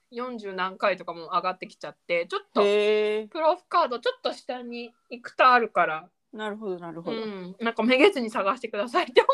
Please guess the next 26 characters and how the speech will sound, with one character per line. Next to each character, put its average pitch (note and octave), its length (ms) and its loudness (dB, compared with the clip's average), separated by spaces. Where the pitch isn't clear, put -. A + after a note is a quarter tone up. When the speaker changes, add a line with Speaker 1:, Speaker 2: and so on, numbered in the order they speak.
Speaker 1:
っ - 100 -20
て F#3+ 80 -6
る。 F#3+ 140 0
Speaker 2:
よ G3 120 6
ろ F#3+ 120 2
し - 80 -10
く G3 100 0
お F3 60 2
願 F3+ 200 0
い G3+ 40 -4
し - 160 -12
ま F#3+ 100 -8
す。 - 400 -16
Speaker 1:
<laughs> - 1800 -20
は A#3 100 -18
い。 G3 140 -20
Speaker 2:
は D#3 160 0
い。 B2 40 -6
Speaker 1:
っ - 40 -14
て A#3+ 140 -20
な G#3 100 -16
感 G3+ 340 -10
じ。 F3 200 -8
Speaker 2:
そ F3+ 60 -12
ん G3 180 -10
な G3 200 -8